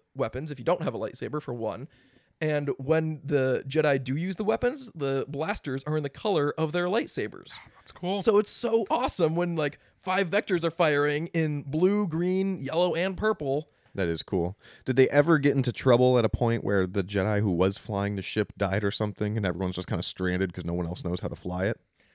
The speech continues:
Speaker 1: Um, no, because even if that did happen, there, uh, the story's all about Jedi all the time, so there would be another Jedi right there.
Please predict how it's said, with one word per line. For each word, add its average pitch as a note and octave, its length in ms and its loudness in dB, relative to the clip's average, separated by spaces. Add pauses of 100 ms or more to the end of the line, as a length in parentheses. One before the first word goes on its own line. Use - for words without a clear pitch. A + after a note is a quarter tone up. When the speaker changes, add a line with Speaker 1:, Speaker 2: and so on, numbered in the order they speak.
(220)
Speaker 1:
Um, D#3+ 420 6
no, F3+ 540 6
because D3+ 560 0
even E3+ 180 -2
if D3+ 60 -6
that C3 160 -4
did C#3+ 120 -4
happen, D#3 260 -4
there, B2 200 -2
uh, C#3 120 0 (200)
the C#3+ 100 -8
story's C3+ 280 -2
all B2 160 0
about B2 240 -4
Jedi B2+ 280 -2
all B2+ 120 0
the A2+ 80 -6
time, C3 240 -6
so C3 140 -4
there B2 100 -4
would B2+ 100 -8
be C3 120 -4
another C3 220 -4
Jedi D3 240 -4
right D#3 140 -2
there. E3+ 220 -2